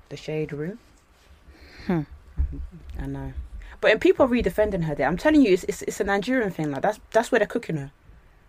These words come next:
Speaker 1: They
Speaker 2: Yeah.
Speaker 1: are cooking her and her man like rotisserie chicken.
Speaker 2: <laughs>
Speaker 1: It is mad. But also, when people, when people do this challenge, it's always, like, a weird mix of food that they're putting together. It's like they've got iyan. So iyan is basically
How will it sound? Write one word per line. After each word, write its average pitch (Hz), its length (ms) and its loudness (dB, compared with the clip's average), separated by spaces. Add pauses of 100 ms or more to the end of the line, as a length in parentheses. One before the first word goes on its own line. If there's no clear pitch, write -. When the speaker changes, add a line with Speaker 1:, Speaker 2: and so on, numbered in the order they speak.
(120)
Speaker 1:
They 185 120 0
Speaker 2:
Yeah. 160 120 2
Speaker 1:
are 175 220 -2
cooking 233 280 -8
her 202 320 -2 (100)
and 165 120 -4
her 165 200 -4
man 185 340 -2
like 160 240 -4
rotisserie 185 840 -4
chicken. 139 380 -12 (180)
Speaker 2:
<laughs> - 120 -8 (380)
Speaker 1:
It - 320 -12
is 170 200 -8
mad. 165 420 -2 (460)
But - 60 -2
also, 466 240 -2
when 320 120 -2
people, 359 300 -2 (160)
when 285 140 -6
people 320 200 -6
do 262 100 -2
this - 160 -4
challenge, 165 520 -4
it's - 120 -12
always, 302 260 -6
like, 226 180 -12
a 208 40 -4
weird 190 320 -2
mix - 280 -4
of 165 80 -10
food 180 220 -6
that - 120 -2
they're 160 220 -2 (180)
putting 156 180 -4
together. 175 300 -2
It's 160 140 -4
like 151 340 0 (800)
they've 175 160 0
got - 160 2
iyan. 185 500 2
So - 140 -6
iyan 233 340 8
is 180 220 2
basically 175 720 -6